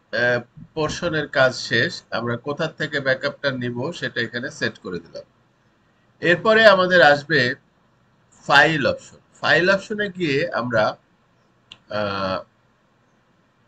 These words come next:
যেটা করতে পারি যে ব্যাকআপ ফাইলটা কোথায় আছে, এই যে ডি ড্রাইভে, আহ, কোথায় এ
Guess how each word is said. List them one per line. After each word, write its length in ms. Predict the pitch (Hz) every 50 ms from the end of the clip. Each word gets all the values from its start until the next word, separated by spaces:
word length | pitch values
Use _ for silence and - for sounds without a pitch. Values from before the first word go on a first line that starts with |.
| _
যেটা 220 | 113 123 143 143 156
করতে 340 | 156 165 170 160 - 180 165
পারি 260 | 165 151 147 151 151
যে 160 | 135 139 135
ব্যাকআপ 320 | 123 135 135 139 151 156
ফাইলটা 880 | - - - 156 143 143 147 147 143 - - 156 147 143 143 143 143 - _ _ _ _ _ _ _ _ _ _ _ _ _ -
কোথায় 540 | - 160 160 160 180 180 185 170 165 170 170 -
আছে, 440 | - 110 120 117 - - - 92 71 - _ _ _ -
এই 160 | - 90 107 110
যে 300 | 107 110 113 110 107 104 - _ _ _ _ _ _ - -
ডি 200 | - 135 147 147
ড্রাইভে, 640 | 139 139 143 131 131 131 127 127 131 127 127 127 127 - _ _ _ _ _ _ _
আহ, 400 | - 101 101 104 101 101 101 - - _
কোথায় 400 | - 143 143 - 160 160 156 147
এ 420 | 147 - - - 120 120 - -